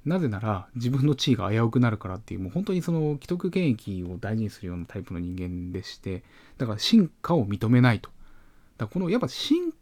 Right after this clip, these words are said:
化、進歩を認めないっていうのは結構、この映画の大きなところかなと思うんですよね。あの、結局、不思議なものでして、その、ミスターリンクは生きた化石なんていうふうに言われるわけですよ。要は、あの、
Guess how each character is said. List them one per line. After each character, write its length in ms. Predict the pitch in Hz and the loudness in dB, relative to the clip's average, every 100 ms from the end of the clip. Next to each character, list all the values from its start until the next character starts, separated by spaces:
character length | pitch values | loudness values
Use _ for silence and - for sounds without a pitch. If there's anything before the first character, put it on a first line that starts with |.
| _ | _
化、 240 | - 104 - | -2 -2 -2
進 300 | - 254 254 | 4 4 4
歩 160 | 139 | 2
を 140 | 107 98 | -2 -2
認 220 | 101 123 | -2 0
め 120 | 139 | 0
な 120 | 151 | 0
い 40 | 160 | -2
っ 40 | |
て 140 | - | -4
い 20 | 101 | -6
う 20 | |
の 60 | |
は 40 | 92 | -6
結 200 | 117 - | -8 -8
構、 240 | - 85 - _ _ _ _ _ | -6 -6 -6 _ _ _ _ _
こ 120 | - 131 | -6 -2
の 140 | 151 | 0
映 60 | 156 | 0
画 100 | 151 | -2
の 200 | 151 202 | 0 -2
大 80 | |
き 100 | 175 | -2
な 100 | 110 | -6
と 100 | - | -10
こ 120 | 104 107 | -4 -4
ろ 60 | |
か 120 | 101 | -2
な 160 | 104 113 | -2 -2
と 100 | 104 | -4
思 140 | 101 107 | -4 -4
う 40 | |
ん 40 | |
で 80 | 92 | -6
す 140 | - - | -12 -14
よ 120 | 101 | -6
ね。 220 | 120 139 - _ _ _ _ _ _ _ _ _ _ _ _ _ _ - | -4 -4 -8 _ _ _ _ _ _ _ _ _ _ _ _ _ _ -6
あ 100 | 139 | -2
の、 360 | 139 139 139 131 _ _ _ - | 0 0 -2 -4 _ _ _ -8
結 180 | 170 | -2
局、 380 | 233 240 240 220 - _ _ | 4 4 4 0 -8 _ _
不 160 | - - | -10 -2
思 80 | |
議 80 | 196 | 0
な 100 | 220 | 4
も 120 | 220 | 6
の 100 | 233 | 4
で 100 | 156 | 2
し 140 | 101 - | -2 -6
て、 280 | 104 98 90 | -6 -4 -6
そ 180 | - | -8
の、 220 | 98 92 107 170 214 - _ - - | -8 -6 -8 -8 -8 -10 _ -20 -2
ミ 160 | 180 254 | 6 6
ス 120 | - | 6
タ 100 | 185 | 0
ー 40 | 113 | 4
リ 120 | 123 | 4
ン 60 | |
ク 340 | 113 - 90 92 | 2 -4 -8 -4
は 240 | 110 104 - - | -2 -2 -4 -6
生 80 | 220 | -6
き 60 | |
た 120 | - | -4
化 120 | 127 107 | -4 -6
石 320 | - 123 110 | -6 -2 2
な 120 | 120 | 2
ん 40 | |
て 100 | 110 | 0
い 60 | 95 | -4
う 20 | |
ふ 40 | 101 | -6
う 40 | |
に 80 | 90 | -6
言 100 | 95 | -2
わ 100 | 117 | 0
れ 100 | 147 | 2
る 80 | 160 | 2
わ 100 | 170 | 0
け 100 | 85 | -4
で 80 | 85 | -6
す 120 | 104 | -4
よ。 60 | |
要 120 | 123 104 | -2 -2
は、 100 | 92 | -4
あ 40 | |
の、 180 | 95 | -6